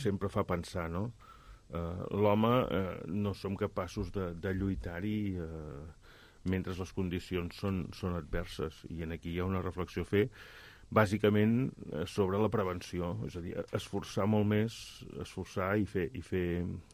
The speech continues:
i, i, i insistir en el tema de la prevenció. Si realment han començat, com solen començar la majoria de focs, per imprudències humanes,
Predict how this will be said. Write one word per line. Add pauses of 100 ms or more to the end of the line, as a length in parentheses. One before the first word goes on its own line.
(800)
i, (420)
i,
i
insistir
en
el
tema
de
la
prevenció.
Si
realment
han
començat, (240)
com
solen
començar
la
majoria
de
focs,
per
imprudències
humanes,